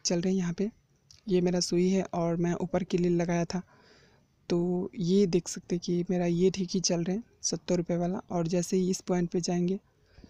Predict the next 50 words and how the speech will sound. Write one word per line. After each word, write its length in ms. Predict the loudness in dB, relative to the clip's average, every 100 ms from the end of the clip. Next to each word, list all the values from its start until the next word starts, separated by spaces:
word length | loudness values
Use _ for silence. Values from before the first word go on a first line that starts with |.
| _ _ _ -6
अगर 240 | -2 -2
ऊपर 300 | -2 0 2
ही 80 | 4
रहेंगे 300 | 4 2 0
तो 320 | 0 0 0 0
मैं 160 | 0 2
जो 120 | 2
हूँ 160 | 2 0
इसमें 260 | -2 0 -2
सत्तर 400 | 0 -4 0 0
रुपये 200 | 0 -2
के 120 | -4
साथ 200 | -4 -4
साथ 280 | -2 -4 -2
और 180 | -2 0
भी 120 | -2
एक्स्ट्रा 320 | -2 -4 -4
पैसे 300 | -4 -2 -2
जीत 240 | -2 -4 -4
जाऊँगा। 320 | -4 -4 -6 _ _ -20 -8
तो 120 | -2
यहाँ 140 | 0 0
पे 80 |
देख 180 | 0 -2
सकते 300 | -4 -8 -4
हैं 80 | -2
कि 80 | 0
मेरे 200 | 0 -2
पास 220 | -4 -4
जो 120 | -2
है 60 | 0
बढ़ 200 | 0 -2
चुके 240 | -2 -2 -2
हैं 80 | -2
पैसे, 340 | -4 -2 -4 -6 -20 -20 -20 -4
नौ 160 | 0 0
सौ 140 | -2
सतहत्तर 500 | -4 -4 -4 -4 -2
रुपये 220 | -2 -2 -2
हो 160 | -2
चुके 240 | -4 -4 -2
हैं, 100 | 0
जो 120 | -2
कि 140 | -2 -2
पहले 320 | -2 0 -2
था, 300 | -4 -6 -4 -2
जो 160 | -2
था 180 | -2 -4
अड़तालीस 580 | -4 -4 -2 -2 -2 -4
था। 160 | -6